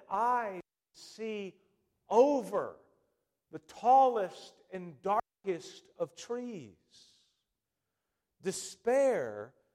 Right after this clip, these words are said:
disappears, and hope is able then to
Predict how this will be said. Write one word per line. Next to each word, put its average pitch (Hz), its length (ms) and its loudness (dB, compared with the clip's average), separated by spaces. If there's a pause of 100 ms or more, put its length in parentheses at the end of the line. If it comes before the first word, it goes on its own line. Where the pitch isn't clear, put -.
(480)
disappears, 233 1200 -8 (1000)
and 131 120 -20
hope 147 580 -4 (220)
is 131 260 -16
able 127 540 -6 (180)
then 107 220 -6 (840)
to 127 60 -20